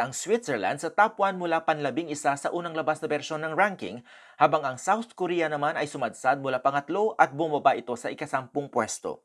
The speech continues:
Ang malaking paggalaw ng ranking ay dulot ng pagbabago sa mga extension ng metodolohiya at analytical framework. Binabalaan ang publiko na maging mapanuri sa paggamit ng ranking na ito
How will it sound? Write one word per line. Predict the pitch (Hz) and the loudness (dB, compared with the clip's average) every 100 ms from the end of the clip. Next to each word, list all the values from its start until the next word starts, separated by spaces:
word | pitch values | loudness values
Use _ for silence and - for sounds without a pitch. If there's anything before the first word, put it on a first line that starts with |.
| _ | _
Ang | - 226 | 2 4
malaking | 240 233 214 | 4 2 0
paggalaw | 185 143 127 120 117 | -2 0 4 6 4
ng | 107 107 | 0 0
ranking | 135 135 95 87 | 2 0 -10 -6
ay | - 143 | -2 -2
dulot | 170 185 190 | 0 -2 -4
ng | 170 147 | -8 -4
pagbabago | 131 196 - 120 143 180 | -2 -2 2 2 2 -2
sa | 180 143 | -8 -8
mga | 117 | -8
extension | 117 - 143 151 175 | -8 -4 -4 -4 -6
ng | 165 139 | -6 -6
metodolohiya | 131 113 98 92 107 180 196 196 | -6 -4 -2 -4 -6 -4 -4 0
at | 151 160 | 0 0
analytical | 135 139 127 160 170 170 170 | -2 -2 -4 -6 -6 -6 -6
framework. | - 135 95 62 - _ _ _ _ | 0 0 0 -4 -6 _ _ _ _
Binabalaan | - 220 214 151 143 170 214 | 2 4 6 6 4 2 -2
ang | 190 | -6
publiko | - 180 156 120 | -4 -2 -2 -4
na | 110 | -6
maging | 110 117 | -8 -8
mapanuri | 120 117 113 127 170 190 | -6 -4 -4 -4 -6 -6
sa | 185 170 | -8 -8
paggamit | 123 127 147 190 | -4 -2 -4 -4
ng | 165 120 | -8 2
ranking | 120 170 196 196 | 2 2 -2 -6
na | 147 | -6
ito | 127 185 135 | 0 0 0